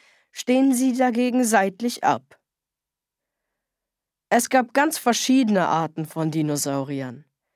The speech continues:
Manche waren groß und stark, andere klein und flink.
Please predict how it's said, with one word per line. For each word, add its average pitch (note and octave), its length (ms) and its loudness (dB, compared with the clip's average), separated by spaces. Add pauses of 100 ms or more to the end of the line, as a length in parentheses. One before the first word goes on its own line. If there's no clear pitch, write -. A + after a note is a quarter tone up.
(360)
Manche B3+ 640 2
waren E3 340 0
groß A3+ 460 2
und F3+ 160 0
stark, G#3 540 -2 (440)
andere D3 600 0
klein B3 340 2
und B3+ 200 0
flink. - 480 -2